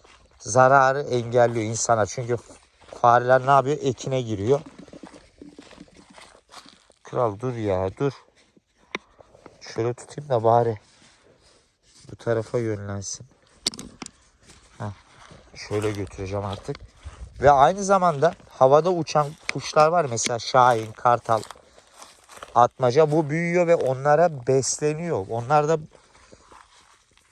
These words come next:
bununla besleniyor. Sürüngenlerle de çok besleniyorlar.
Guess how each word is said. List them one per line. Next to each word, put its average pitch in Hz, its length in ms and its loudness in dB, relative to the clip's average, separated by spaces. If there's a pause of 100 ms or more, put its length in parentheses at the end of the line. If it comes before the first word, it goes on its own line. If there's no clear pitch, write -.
(340)
bununla 147 460 0
besleniyor. 92 680 -4
Sürüngenlerle 131 880 -4
de 151 80 -4
çok - 320 -8
besleniyorlar. 98 680 -8